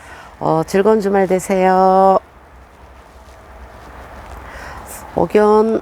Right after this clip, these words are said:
옥연 신데렐라 물건 너무 좋거든요. 다른 곳과 비교를 해도 가격도 그렇고요. 너무 좋습니다.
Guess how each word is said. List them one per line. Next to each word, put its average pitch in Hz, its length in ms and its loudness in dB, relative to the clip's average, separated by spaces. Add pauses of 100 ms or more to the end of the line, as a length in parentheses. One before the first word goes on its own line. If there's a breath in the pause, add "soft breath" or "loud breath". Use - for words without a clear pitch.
옥연 233 420 4
신데렐라 190 540 0
물건 190 340 0
너무 185 160 0
좋거든요. 196 680 -2 (200)
다른 202 460 -2
곳과 180 320 0
비교를 196 400 -2
해도 180 480 0 (840 loud breath)
가격도 170 460 -2
그렇고요. 170 720 -2
너무 175 440 -4
좋습니다. 156 1120 -4